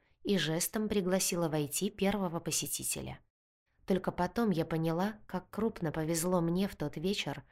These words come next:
что просьбы веров не шли дальше пожелания здоровья и долголетия. А ведь могло все быть гораздо серьезнее.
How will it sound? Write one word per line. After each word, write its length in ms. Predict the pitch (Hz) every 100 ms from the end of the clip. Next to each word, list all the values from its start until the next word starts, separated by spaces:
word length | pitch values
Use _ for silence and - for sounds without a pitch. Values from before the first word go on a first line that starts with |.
| -
что 240 | - -
просьбы 460 | 202 208 202 175 180
веров 380 | 165 196 196 -
не 120 | 180
шли 300 | 180 190 202
дальше 360 | 165 156 160 -
пожелания 580 | 160 156 160 156 156 156
здоровья 600 | 147 151 151 170 180 175 _ _
и 60 | 226
долголетия. 920 | 214 208 190 165 139 - - 139 - _ _ _
А 120 | -
ведь 180 | 180 175
могло 400 | 165 165 170 190
все 260 | 190 - 175
быть 320 | 165 170 -
гораздо 460 | 190 175 175 160 170
серьезнее. 760 | - 190 185 156 135 135 139